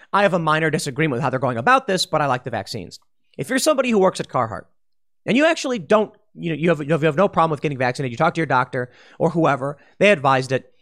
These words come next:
and you're like, "I really don't like that they're doing this, but I don't think it's that big of a deal." You see, there's the dividing line, and that's an important distinction. If you're not that concerned about vaccine mandates, well, okay, then I don't see what the problem is.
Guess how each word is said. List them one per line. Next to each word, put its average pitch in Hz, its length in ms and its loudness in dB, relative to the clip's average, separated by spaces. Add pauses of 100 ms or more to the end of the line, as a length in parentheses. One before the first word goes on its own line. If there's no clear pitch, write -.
(140)
and 196 100 2
you're 202 120 4
like, 185 160 4
"I 143 60 2
really 220 260 4
don't 160 180 2
like 156 140 2
that 127 60 -14
they're 120 120 -4
doing 226 320 2
this, 135 340 -4 (340)
but 190 120 2
I - 20 2
don't 190 140 0
think 151 140 -2
it's 139 100 -2
that 127 160 -2
big 135 140 -4
of 117 60 -2
a 120 40 -6
deal." 120 340 -2 (540)
You 139 60 -6
see, 175 100 0
there's 220 220 2
the 202 80 -4
dividing 143 420 -2
line, - 240 -18 (180)
and - 80 -2
that's 180 160 0
an 190 60 -2
important 160 380 0
distinction. 123 500 -8 (840)
If 226 280 0
you're 214 100 2
not 165 300 -2
that 160 240 -2
concerned 151 560 -2
about 117 200 -2
vaccine 123 360 -4
mandates, 170 560 -2 (800)
well, 185 160 2
okay, 190 420 0 (640)
then 139 340 -2 (220)
I 165 100 0
don't 143 140 -4
see 156 100 -2
what 127 100 -4
the - 60 -16
problem 190 360 0
is. - 180 -14